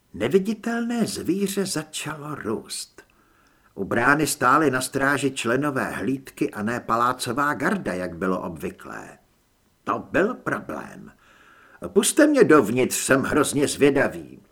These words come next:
Nebyla pravděpodobně ta pravá žádost, která by zaručila úspěch. A postrádala sebemenší špetku autority. "Proč nejteme dovnitř?" ptal se Otto.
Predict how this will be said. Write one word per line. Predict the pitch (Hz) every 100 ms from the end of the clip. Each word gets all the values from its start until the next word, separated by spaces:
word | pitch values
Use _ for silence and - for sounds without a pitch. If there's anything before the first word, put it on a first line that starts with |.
| _
Nebyla | - 120 202 -
pravděpodobně | - 123 120 180 185 190 202 196 208
ta | -
pravá | - - 165 170 104 71
žádost, | - 92 92 98 165 -
která | - 104 143 156
by | 95
zaručila | - 123 151 - 160 165
úspěch. | 131 - - - 117 - - _ - - - -
A | -
postrádala | 104 - - 120 139 156 139
sebemenší | - 107 104 147 185 185 - -
špetku | - 139 135 -
autority. | 160 220 262 - - - _ - - _ _ _ _ _ _ - - -
"Proč | 92 90 139 202 202 -
nejteme | - 127 135 - 139 131 147 147
dovnitř?" | - - - - 175 294 285 - - - _ _ _ _
ptal | - 90
se | - 160
Otto. | 240 - - 71